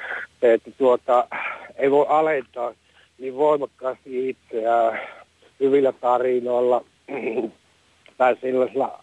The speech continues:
asioilla, että tuota, mitkä nolaisi, ää, niin kuin täysin itsensä. Mutta tuota, mä ajattelin, että se on vahvuus, kun maailmassa pitää olla aina rehellinen.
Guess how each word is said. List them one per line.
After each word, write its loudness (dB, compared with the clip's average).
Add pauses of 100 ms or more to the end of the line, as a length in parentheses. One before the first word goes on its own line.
asioilla, 2
että -6 (100)
tuota, -2 (300)
mitkä 0
nolaisi, 2 (400)
ää, -2
niin -12
kuin -20
täysin -2 (100)
itsensä. -14
Mutta -14 (100)
tuota, -2 (320)
mä 4
ajattelin, -2
että -14
se -6
on -6
vahvuus, 0
kun -10 (260)
maailmassa -2
pitää -2
olla 4
aina 2
rehellinen. -2